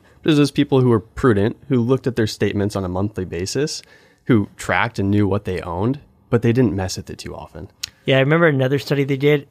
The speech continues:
Speaker 2: <clears throat> I think it came under criticism, but it was something like they,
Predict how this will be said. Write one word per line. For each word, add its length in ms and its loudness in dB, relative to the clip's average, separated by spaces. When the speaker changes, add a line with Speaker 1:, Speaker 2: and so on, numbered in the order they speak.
Speaker 2:
<clears throat> 80 -8
I 300 -4
think 160 -2
it 80 -8
came 200 0
under 140 -2
criticism, 600 -4
but 240 -4
it 80 2
was 140 4
something 380 0
like 280 0
they, 480 -2